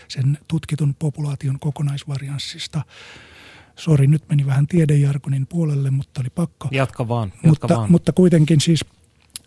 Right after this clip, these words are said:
Speaker 1: käyttäytymisgenetiikka kuitenkin selittää juuri näitä yksilöiden välisiä eroja ja, ja sitä, kuinka suuri osuus geeneistä sitten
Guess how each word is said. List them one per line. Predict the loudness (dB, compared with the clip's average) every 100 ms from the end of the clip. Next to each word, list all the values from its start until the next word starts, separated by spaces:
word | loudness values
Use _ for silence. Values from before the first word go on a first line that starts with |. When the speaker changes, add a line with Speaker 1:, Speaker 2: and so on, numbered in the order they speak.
| -2
Speaker 1:
käyttäytymisgenetiikka | 2 2 2 0 2 0 -2 -4 -4 -6 -6
kuitenkin | -2 2 4 2
selittää | 0 -2 -4 -4 -4
juuri | -2 -2 -4 -6
näitä | -4 -2
yksilöiden | -4 -4 -4 -2 -2 -2
välisiä | -4 -4 -4
eroja | -2 -2 0 0
ja, | -2 -6 _ _
ja | -6 -6 -6 _ _ _ -12
sitä, | -6 -4 -4 -6 _ _ _ _ -20 -12
kuinka | -4 -2 -2
suuri | -6 -6
osuus | -6 -8 -10
geeneistä | -6 -6 -4 -8 -12 -20
sitten | -8 -4 -4